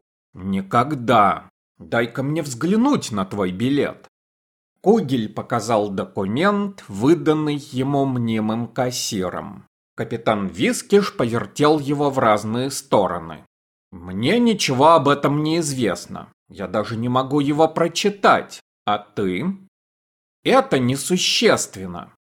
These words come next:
Вы должны доставить меня в Олмери или вернуть мне мои деньги в сумме сорока пяти терций".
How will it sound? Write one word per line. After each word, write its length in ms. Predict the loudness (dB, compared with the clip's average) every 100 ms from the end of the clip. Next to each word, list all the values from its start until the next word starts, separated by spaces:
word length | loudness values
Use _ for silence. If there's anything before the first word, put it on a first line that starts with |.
| -10
Вы 140 | -4
должны 420 | 0 0 2 0
доставить 640 | 2 0 2 2 2 0 -2
меня 300 | -2 0 -2
в 180 | 2 6
Олмери 720 | 6 4 2 2 0 -2 -4
или 240 | -4 0 0
вернуть 580 | 0 -2 0 0 0 0
мне 220 | -2 0
мои 280 | 0 -2 -2
деньги 600 | 0 0 2 0 0 -2
в 100 | -4
сумме 380 | -2 0 0
сорока 440 | -2 -2 -2 -2 -4
пяти 360 | -4 -2 -2
терций". 920 | 0 2 4 4 0 -10 -12 -14 -20